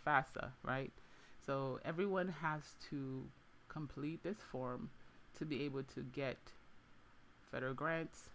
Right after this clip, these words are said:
work study, student employment, and loans, right? So when we say, or when this form says laws, right? What laws are exactly are they talking about? Law-,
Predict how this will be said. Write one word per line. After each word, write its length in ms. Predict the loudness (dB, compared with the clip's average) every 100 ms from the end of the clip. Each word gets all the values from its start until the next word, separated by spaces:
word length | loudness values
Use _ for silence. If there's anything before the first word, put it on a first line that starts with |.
| -2
work 240 | 2 2 2
study, 360 | 0 2 2
student 360 | 0 -2 0 0
employment, 460 | -2 -2 0 -2 -4
and 140 | -2
loans, 380 | 0 0 0 -2 -4
right? 220 | -4 -4 -4 -10 -16 -16 -4
So 180 | 2 2 2
when 260 | 2 6
we 120 | 6 4
say, 300 | 2 4 4
or 260 | 6 6
when 380 | 6 6 6 4
this 100 | 2 -2 0
form 260 | 4 4 4
says 240 | 2 4 2 -2 -14 -8
laws, 540 | 0 4 6 6 2 -2 -8 -18 -14 -12 -8
right? 300 | -4 -4 -4 -10 -18 -18 0
What 220 | 2 2
laws 580 | 2 4 6 6 4 2 -2 -10 -14 -16 -16 -14 -2
are 260 | 2 4 4
exactly 540 | 0 0 0 0 0
are 100 | 2
they 140 | 2 0
talking 380 | 4 4 4
about? 240 | 4 4 4
Law-, 340 | 6 6 6